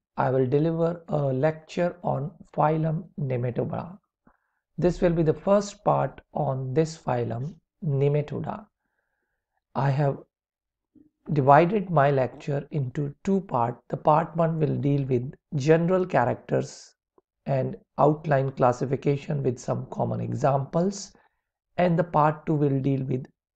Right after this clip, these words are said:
remaining common example of the phylum Nematode. Now,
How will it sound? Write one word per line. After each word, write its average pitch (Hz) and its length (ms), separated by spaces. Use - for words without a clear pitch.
remaining 160 720
common 131 280
example 123 760
of - 280
the - 80
phylum 127 500
Nematode. 123 560
Now, 202 380